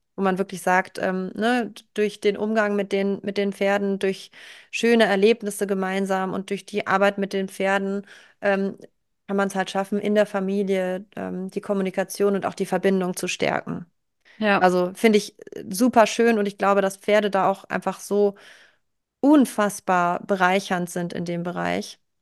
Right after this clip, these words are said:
Speaker 2: Ja.
Speaker 1: Deswegen, genau, also das ist was, was bei mir auf jeden Fall noch kommen wird. Ähm, dann hab ich noch n-, eine andere Fortbildung gemacht zum Konzentrationstraining für Kinder, also auch wieder pferdegestützt. Ähm, da wird,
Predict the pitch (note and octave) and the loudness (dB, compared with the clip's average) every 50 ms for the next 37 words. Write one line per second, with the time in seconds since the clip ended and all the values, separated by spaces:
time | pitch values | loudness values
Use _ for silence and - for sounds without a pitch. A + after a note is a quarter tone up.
0 | _ _ _ - - G#3 G3+ F#3+ - - _ - F#3+ F#3+ - - G3 G3 F#3 F#3 | _ _ _ -12 -4 0 0 0 0 -2 _ 0 0 0 2 2 2 2 2 2
1 | F#3 F3+ - F#3+ F3+ E3+ F3 F3 F#3 F#3 G3 F#3+ G#3+ G#3+ G#3 G#3 - - G#3 G3+ | 0 0 0 2 2 2 4 4 4 2 2 2 2 0 0 -2 2 2 2 2
2 | - - G3 G3+ G3+ - - G3 G3 G#3 A3+ G#3 G#3 - A3 G#3 - G#3 F#3 F#3 | 2 0 0 0 0 0 0 2 4 4 4 2 2 0 0 -2 0 -2 -4 -4
3 | - - - - D4 D4 C#4+ C4+ A#3 A#3+ A#3+ A#3+ A#3 A#3+ - - - - - - | -6 -8 -6 -4 -2 0 0 0 0 2 0 0 0 -2 -8 -18 -20 -20 -20 -20
4 | - _ - A3 A3 G#3+ G#3+ G#3+ A3 G#3+ G#3 G#3 - - _ - - - G#3 G#3 | -20 _ 4 4 4 6 4 2 0 -2 -2 -4 -8 -12 _ -6 0 0 2 2
5 | G3+ G#3 A3 G3+ G3+ G#3 G3+ - G#3+ G3+ - - G3+ G3+ - G3+ G#3 G3+ G3 - | 2 0 0 0 -2 -2 -2 -2 -6 -6 -4 -4 -4 -2 -2 2 2 0 0 2
6 | - G3+ G3 - G3+ G3 G3 G3 G3 G3 G3 - G#3 G3 - G3+ F#3 - F#3+ F#3 | -2 -4 -4 -4 -6 -6 -4 -4 -4 -6 -8 -10 -12 -10 -8 -8 -8 -8 -10 -8
7 | - - - - - A3 A3+ B3 C4+ C4+ D#4 C#4 - - B3 B3 B3 B3 B3 A#3+ | -8 -10 -10 -6 -4 -2 0 0 0 0 -2 -6 -2 0 2 2 2 2 2 0
8 | B3 - A#3+ - - A#3+ A#3 A#3 A3+ - F#3 F#3 - - G#3 - A3 G#3+ G#3 - | -2 -6 -8 -6 -4 -2 0 0 0 0 -2 -2 -4 -4 -2 -2 -2 -2 -2 0
9 | - G#3+ G#3 G#3+ G#3 G#3 G#3 - - - G#3 G3+ - - - - - _ - - | 0 0 2 2 0 -2 -4 -4 -2 -2 -2 -2 -4 -10 -18 -18 -20 _ -20 -20
10 | - - - _ _ - G3+ G3 F#3+ F#3+ F#3+ F#3+ F#3+ F#3+ F3+ _ _ _ _ _ | -20 -20 -20 _ _ 2 4 4 6 4 2 2 0 -2 -6 _ _ _ _ _
11 | _ _ _ _ _ _ _ _ _ E3 F#3 F3 F#3 F#3 F#3+ G#3 G3+ G3+ - - | _ _ _ _ _ _ _ _ _ 0 4 4 4 4 6 4 4 4 2 -4